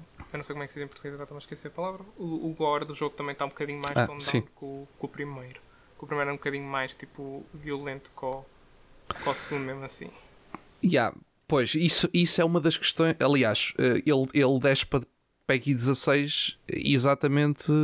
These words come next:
Speaker 2: exatamente. O gore é, é uma das coisas que faz o, os jogos descerem de escala no, na, no Peggy. O gore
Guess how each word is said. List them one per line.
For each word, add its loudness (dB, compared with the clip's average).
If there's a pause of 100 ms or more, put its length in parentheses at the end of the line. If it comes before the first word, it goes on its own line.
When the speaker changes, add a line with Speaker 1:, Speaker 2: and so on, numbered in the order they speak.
(240)
Speaker 2:
exatamente. 2
O 4
gore 4
é, 2
é 4
uma 2
das 2
coisas 2
que -6
faz 2 (100)
o, 4 (400)
os 2
jogos 2
descerem 2 (120)
de -2
escala 4 (120)
no, 4
na, 4
no 2
Peggy. 0
O 4
gore 4